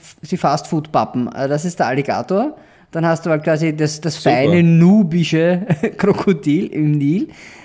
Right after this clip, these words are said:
Speaker 1: äh, das eher schlanker ist. O-, und dann hast du noch den Kaiman, der ein bisschen ausschaut wie der kleine, degenerierte Cousin vom Krokodil, Krokodil, der gern mitspielt, aber eigentlich nur Fisch isst.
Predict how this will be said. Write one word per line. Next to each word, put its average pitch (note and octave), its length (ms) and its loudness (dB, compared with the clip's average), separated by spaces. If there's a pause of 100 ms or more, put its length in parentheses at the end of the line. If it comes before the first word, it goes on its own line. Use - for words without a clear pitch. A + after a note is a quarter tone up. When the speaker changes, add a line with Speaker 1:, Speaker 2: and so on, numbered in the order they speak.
(140)
Speaker 1:
äh, D#3 460 2
das D#3 200 -6
eher C#3 240 0
schlanker C3+ 520 -4
ist. F3+ 340 -4 (440)
O-, E3+ 140 -2
und E3+ 360 -4
dann F3+ 100 2
hast E3+ 160 0
du F3+ 60 -2
noch E3 60 -4
den E3 160 -2
Kaiman, C3+ 520 0
der D3+ 120 0
ein D#3 40 -2
bisschen F3 220 -2
ausschaut C#3 520 0
wie D#3+ 540 0 (240)
der D#3+ 240 -4
kleine, C3+ 380 -2
degenerierte C#3+ 800 0
Cousin B2+ 400 -4
vom B2+ 120 -6
Krokodil, - 540 -10
Krokodil, - 480 -8 (260)
der D3+ 140 2
gern D3+ 320 0
mitspielt, F3 500 0
aber C#3+ 220 0
eigentlich B2+ 300 -2
nur D3 140 0
Fisch B2+ 280 -4
isst. A#2+ 300 -8